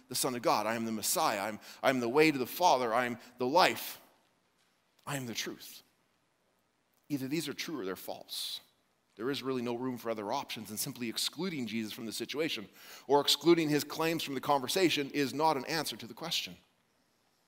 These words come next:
You know, as C S Lewis famously quoted it, there are really only three options. That Jesus either was a liar, he was a lunatic, or he was Lord. And, and here's how C S Lewis explained it.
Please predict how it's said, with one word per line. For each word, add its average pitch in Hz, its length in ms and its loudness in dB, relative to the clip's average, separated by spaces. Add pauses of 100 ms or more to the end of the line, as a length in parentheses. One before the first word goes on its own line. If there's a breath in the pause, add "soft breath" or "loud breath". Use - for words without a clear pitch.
(840)
You 123 80 -6
know, 117 60 0
as 110 200 -4
C 135 200 0
S 117 120 0
Lewis 123 240 0
famously 113 420 -4
quoted 107 360 -6
it, 92 100 -10
there 110 120 -2
are 107 80 0
really 120 200 -2
only 101 120 -8
three 110 200 -8
options. 98 600 -8 (1200)
That 117 100 2
Jesus 135 340 0
either 127 160 4
was 110 120 -2
a 104 40 -4
liar, 107 360 0 (840)
he 127 60 -2
was 139 100 0
a 143 60 -2
lunatic, 131 520 -2 (720)
or 117 160 -4
he 117 140 -6
was 107 260 -4
Lord. 107 320 -10 (800)
And, 110 140 -6
and 135 120 -2
here's 151 200 2
how 113 180 4 (140)
C 135 180 -2
S 113 100 -2
Lewis 139 200 -2
explained 87 400 -10
it. 87 80 -18